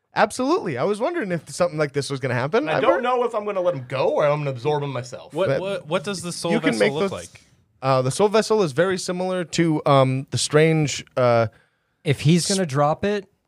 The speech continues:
Speaker 4: Charlie's gonna absorb the souls.
Speaker 2: Oh, that works out perfectly. That's fine.
Speaker 1: Oh, fuck. Oh, my God. I like all of this.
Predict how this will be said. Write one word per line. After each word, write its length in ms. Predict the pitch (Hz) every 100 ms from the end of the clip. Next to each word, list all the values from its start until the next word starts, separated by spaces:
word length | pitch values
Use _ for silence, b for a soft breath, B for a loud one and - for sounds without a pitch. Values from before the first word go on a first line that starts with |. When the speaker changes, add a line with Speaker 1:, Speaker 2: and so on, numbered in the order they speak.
| _
Speaker 4:
Charlie's 440 | - 127 131 135 123
gonna 120 | 120
absorb 380 | 107 101 110 90
the 60 |
souls. 520 | - 104 73 - - - _ _ _
Speaker 2:
Oh, 160 | 175 143
that 120 | -
works 160 | 202 185
out 120 | 165
perfectly. 320 | 175 208 117 - _
That's 140 | 156
fine. 240 | 139 147 - -
Speaker 1:
Oh, 240 | 113 180
fuck. 480 | - - 156 202 -
Oh, 180 | 151 185
my 160 | 208 147
God. 420 | 123 175 294 285
I 140 | -
like 300 | - - 277
all 260 | - - 320
of 120 | 160
this. 340 | 120 98 -